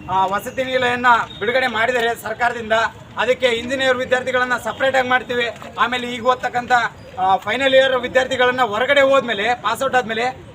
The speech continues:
ಜಿ ಎನ್ ಎಂ ಆಗ್ಲಿ, ಬಿ ಎಸ್ ಸಿ ಆಗ್ಲಿ, ಇತರ ವಿದ್ಯಾರ್ಥಿಗಳಿಗೆ,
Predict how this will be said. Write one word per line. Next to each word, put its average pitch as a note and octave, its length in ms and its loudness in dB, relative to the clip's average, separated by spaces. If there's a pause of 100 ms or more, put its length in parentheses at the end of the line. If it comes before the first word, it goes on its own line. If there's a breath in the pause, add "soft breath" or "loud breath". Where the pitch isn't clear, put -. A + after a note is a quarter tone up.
ಜಿ A3 100 -8
ಎನ್ C4 160 2
ಎಂ B3 140 0
ಆಗ್ಲಿ, A#3 240 2
ಬಿ F#3 120 -2
ಎಸ್ B3 160 4
ಸಿ C4+ 60 -2
ಆಗ್ಲಿ, A#3 240 0
ಇತರ C4+ 320 0
ವಿದ್ಯಾರ್ಥಿಗಳಿಗೆ, B3 840 0